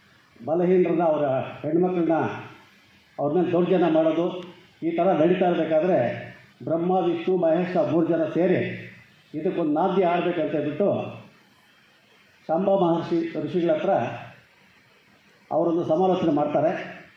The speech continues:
ಆಗ ಸಮಾಲೋಚನೆ ಮಾಡಿದಾಗ ಸಾಂಬ ಮಹರ್ಷಿಗಳು ಸಪ್ತ ಋಷಿಗಳ ಜೊತೆ ಸೇರಿಕೊಂಡು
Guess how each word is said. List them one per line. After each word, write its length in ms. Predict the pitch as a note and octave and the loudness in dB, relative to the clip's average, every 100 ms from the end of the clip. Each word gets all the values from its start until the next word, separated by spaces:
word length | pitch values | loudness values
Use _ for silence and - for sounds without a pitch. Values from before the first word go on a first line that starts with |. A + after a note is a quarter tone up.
| _ _ | _ _
ಆಗ 260 | D3 E3+ D#3 | -2 0 2
ಸಮಾಲೋಚನೆ 520 | D#3 F#3 F#3 F3 E3 | 2 2 2 2 2
ಮಾಡಿದಾಗ 340 | D#3 D#3 D#3+ F3 C3+ - - - - - _ - | 4 4 2 2 2 -2 -8 -14 -20 -20 _ -4
ಸಾಂಬ 260 | D3 F3+ | -2 0
ಮಹರ್ಷಿಗಳು 960 | E3+ E3 D#3+ - E3 D#3+ E3 - - - - - - - | 2 2 0 0 2 4 2 0 -6 -16 -20 -20 -20 -6
ಸಪ್ತ 260 | D#3 D3+ G#3 | -4 0 0
ಋಷಿಗಳ 400 | F3 F3+ E3 D#3+ | 2 2 2 2
ಜೊತೆ 320 | D3 D#3+ C3+ | 0 -4 -2
ಸೇರಿಕೊಂಡು 720 | E3 E3 D#3+ E3+ B2+ - | -2 0 -2 0 -2 -4